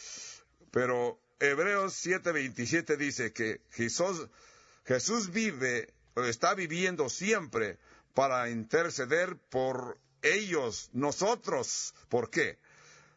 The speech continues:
Esta mañana yo oré por todos ustedes que me están escuchando, y durante el día me acuerdo y continúo, continúo orando por ustedes. Ustedes dirán,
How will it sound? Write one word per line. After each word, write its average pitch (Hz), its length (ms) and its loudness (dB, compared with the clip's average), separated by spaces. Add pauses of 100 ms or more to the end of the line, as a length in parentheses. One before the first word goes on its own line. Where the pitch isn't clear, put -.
(600)
Esta 180 300 2
mañana 180 420 0
yo 170 180 0
oré 160 260 2
por 131 200 -6
todos 165 340 0
ustedes 120 440 -2
que 110 100 0
me 104 60 -4
están 135 220 0
escuchando, 107 680 -2
y 123 140 0
durante 127 320 0
el 131 80 -2
día 185 180 0
me 165 140 0
acuerdo 185 480 0
y 131 160 -4
continúo, 131 500 0 (480)
continúo 151 600 2
orando 147 360 0
por 117 180 -2
ustedes. 107 680 -2 (840)
Ustedes 170 480 0
dirán, 151 460 -2